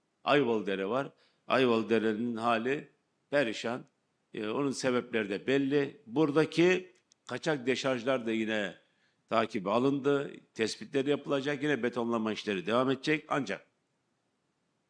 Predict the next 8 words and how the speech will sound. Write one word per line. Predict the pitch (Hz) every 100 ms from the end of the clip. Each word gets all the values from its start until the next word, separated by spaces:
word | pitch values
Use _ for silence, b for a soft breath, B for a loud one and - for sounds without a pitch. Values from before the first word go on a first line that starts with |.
| _ _ _ _
Sayın | 117 135
Genel | 135 127
Başkanım, | 113 - 98 82 82
burada | - 151 143 151 - - _ _ _ _ _ _ _ _ _ -
genel | 123 135 196 -
idarenin | 131 120 123 123 123 151 151
yapması | 117 117 127 120 156
gerekenler | 120 123 113 120 113 127 127